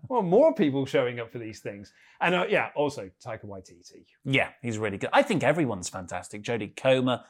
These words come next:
Speaker 2: Joe Keery, the man with
Speaker 1: Yes.
Speaker 2: the best hair in the biz.
Speaker 1: Oh, man, I actually forgot how good Jodie Comer's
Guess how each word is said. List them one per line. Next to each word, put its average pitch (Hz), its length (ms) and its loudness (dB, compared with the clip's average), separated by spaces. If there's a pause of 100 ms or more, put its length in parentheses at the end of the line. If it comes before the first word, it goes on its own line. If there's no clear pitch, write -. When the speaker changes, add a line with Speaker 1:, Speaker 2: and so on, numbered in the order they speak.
(120)
Speaker 2:
Joe 196 240 4
Keery, 196 800 4
the 143 80 -8
man 208 320 6
with 139 120 -2
Speaker 1:
Yes. 151 100 0
Speaker 2:
the - 60 -14
best 202 360 2
hair 190 340 4
in 196 80 2
the 165 80 6
biz. 220 540 4
Speaker 1:
Oh, 147 340 2
man, 139 220 0
I - 20 -8
actually - 200 -10
forgot - 180 -14
how 156 120 -12
good 185 160 -6
Jodie 226 240 0
Comer's 180 320 -8